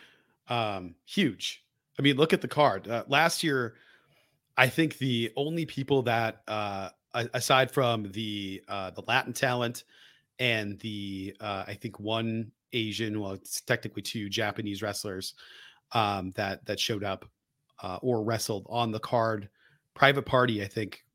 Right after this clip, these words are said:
were the only black wrestlers. Maybe, maybe I'm wrong here. Outside of, like, the Casino Battle Royale,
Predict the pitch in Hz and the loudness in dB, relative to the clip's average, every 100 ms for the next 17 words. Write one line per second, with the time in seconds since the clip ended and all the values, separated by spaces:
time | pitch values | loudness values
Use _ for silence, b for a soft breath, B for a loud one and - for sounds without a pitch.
0 | - 113 101 107 104 101 117 113 120 117 | -4 -2 -2 -2 -2 -2 -2 0 2 2
1 | 113 107 - 107 - 123 123 123 - _ | 2 2 0 -2 -2 -2 -2 -4 -8 _
2 | _ _ _ _ 127 123 120 123 131 135 | _ _ _ _ 2 4 6 6 6 6
3 | 131 135 143 135 127 131 135 156 135 123 | 4 4 4 4 6 6 6 6 4 4
4 | 120 117 120 - 117 110 104 101 95 95 | 0 -4 -4 -10 -10 -6 -4 -4 -6 -6
5 | 95 101 | -4 -4